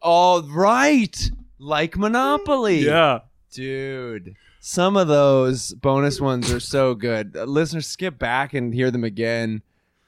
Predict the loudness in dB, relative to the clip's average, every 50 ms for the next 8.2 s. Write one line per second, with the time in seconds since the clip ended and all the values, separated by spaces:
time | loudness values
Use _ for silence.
0 | _ _ _ -8 -8 -8 -8 -4 -4 0 0 2 0 0 0 -2 -2 -4 -4 -4
1 | -2 -2 -2 -2 -4 -6 -8 -8 -6 -6 -6 -6 -6 -6 -4 -4 -4 -4 -6 -6
2 | -8 -8 -8 -6 -6 -6 -6 -6 -8 -8 -6 -6 -6 -4 -6 -8 -10 -10 -6 -6
3 | -6 -6 -6 -8 -8 -6 -6 -6 -6 -8 -10 -12 -14 _ _ _ _ _ _ _
4 | _ _ _ 0 2 2 2 0 -2 -2 -4 0 4 4 4 4 2 -2 0 2
5 | 4 6 6 4 4 4 4 4 4 2 2 2 2 2 2 2 2 0 0 -2
6 | -2 -4 -6 -10 _ _ -2 -2 0 2 2 4 4 4 4 4 4 4 4 4
7 | 4 2 0 -2 -2 -4 -4 -6 -6 -2 2 2 4 4 4 4 4 4 4 4
8 | 2 4 2 0